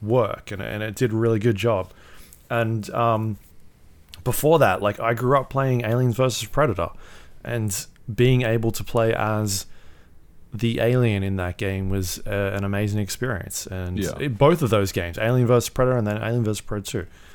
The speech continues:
Speaker 1: f-, fantastic games. Uh,
Speaker 2: Oh,
Speaker 1: this
Speaker 2: yeah.
Speaker 1: is the, like,
Speaker 2: Originals,
Speaker 1: old, not the,
Speaker 2: yeah.
Speaker 1: not the reboot.
Speaker 2: No.
Speaker 1: Um, that was not very good. But
Speaker 2: Mm.
Speaker 1: those original games were amazing. Um, and I feel like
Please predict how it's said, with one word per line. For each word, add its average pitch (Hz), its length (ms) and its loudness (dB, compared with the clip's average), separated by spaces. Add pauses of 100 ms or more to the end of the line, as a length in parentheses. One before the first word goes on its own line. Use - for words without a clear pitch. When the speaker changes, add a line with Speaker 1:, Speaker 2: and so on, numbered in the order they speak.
(220)
Speaker 1:
f-, - 160 -20 (200)
fantastic 117 500 -4
games. 87 380 -10
Uh, - 80 2
Speaker 2:
Oh, 127 40 4
Speaker 1:
this 131 180 4
Speaker 2:
yeah. 131 40 0
Speaker 1:
is 113 80 -2
the, 110 300 2 (360)
like, 98 160 0
Speaker 2:
Originals, 107 200 0
Speaker 1:
old, 135 120 -2
not 135 160 2
the, 117 140 4
Speaker 2:
yeah. 113 60 -4
Speaker 1:
not 120 140 -2
the 113 60 4
reboot. 92 600 -4
Speaker 2:
No. 69 200 -6 (260)
Speaker 1:
Um, 92 480 -2 (260)
that 98 160 -4
was 90 120 -8
not 92 120 -4
very 85 200 -8
good. 85 260 -6 (360)
But 110 220 2
Speaker 2:
Mm. - 40 -16 (120)
Speaker 1:
those 120 240 4
original 160 300 2
games 90 300 -2
were 101 200 -2
amazing. 117 460 -2 (580)
Um, 117 520 2
and 117 120 0
I 113 60 2
feel 143 260 2
like 120 360 2